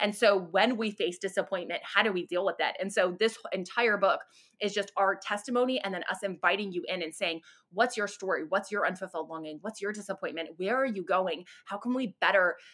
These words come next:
like, understand God and his goodness? How can we better learn practically how to trust him? How does that all work?" So it's so foundational and I think so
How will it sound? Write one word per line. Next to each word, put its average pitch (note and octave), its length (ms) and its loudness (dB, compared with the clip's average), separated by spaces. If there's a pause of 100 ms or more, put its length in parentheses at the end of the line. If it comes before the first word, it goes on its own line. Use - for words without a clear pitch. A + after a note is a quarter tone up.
(160)
like, G3 180 2
understand G#3 800 2 (360)
God A3 280 8
and F#3 120 -2
his F#3 200 -6 (120)
goodness? G#3+ 460 2
How A3 80 2
can B3+ 160 -4
we A#3 140 -2
better G#3+ 400 0
learn F#3+ 320 0
practically F#3+ 500 -4
how E3+ 120 -4
to E3 80 -6
trust - 440 -2
him? F#3 240 2 (280)
How D4+ 200 2
does D4 140 2
that F#3+ 160 8
all F3+ 180 4
work?" - 220 2
So G3+ 280 6 (360)
it's A#3+ 280 6
so B3+ 200 6
foundational A#3 720 4
and G#3+ 120 0
I G3 60 0
think G3 160 -8
so A3 420 0